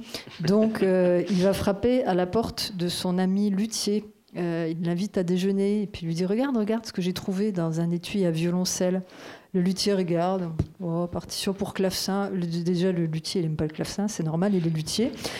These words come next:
Et puis, euh, il est italien, il dit : « Oh, pff, encore une des vieilles sonates poussiéreuses là, qui n'a aucun intérêt. »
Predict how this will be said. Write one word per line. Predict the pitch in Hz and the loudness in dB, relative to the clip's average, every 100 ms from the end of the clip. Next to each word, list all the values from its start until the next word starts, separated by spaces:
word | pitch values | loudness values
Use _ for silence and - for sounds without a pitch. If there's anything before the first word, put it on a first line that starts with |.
| - - | -12 -2
Et | 185 | -2
puis, | 185 - 196 196 | -2 -2 2 4
euh, | 185 170 170 165 170 190 196 | 4 4 4 2 2 0 0
il | 190 | 2
est | 175 175 | 0 0
italien, | 180 170 185 | 0 2 2
il | |
dit : « | 160 160 | 2 2
Oh, | 180 | 0
pff, | 170 - - | 0 -6 -6
encore | 170 170 | -4 -2
une | 165 | -2
des | 156 | -2
vieilles | 156 156 160 | -2 -2 -2
sonates | 160 - 180 175 175 | -2 -2 0 -2 -4
poussiéreuses | - 180 - 175 165 190 165 | -6 -4 0 0 2 2 2
là, | 156 | -2
qui | 151 | 0
n'a | 170 | 0
aucun | 170 190 | 2 2
intérêt. » | 180 170 165 233 | 2 2 2 0